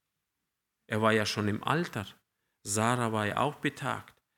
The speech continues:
Und der eine Sohn, im Glauben gefasst, musste er noch die Prüfung durchgehen,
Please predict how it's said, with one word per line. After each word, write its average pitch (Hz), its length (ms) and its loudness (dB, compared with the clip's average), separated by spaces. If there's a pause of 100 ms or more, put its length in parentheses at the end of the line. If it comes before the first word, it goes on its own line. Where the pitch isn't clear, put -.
(420)
Und 120 160 -4
der - 280 -2
eine 180 380 4
Sohn, 127 320 2
im 113 160 0
Glauben 185 480 4
gefasst, 180 640 0 (1120)
musste 151 440 6
er 123 220 6
noch 107 300 0 (760)
die 117 60 0
Prüfung 151 600 2
durchgehen, 139 760 -4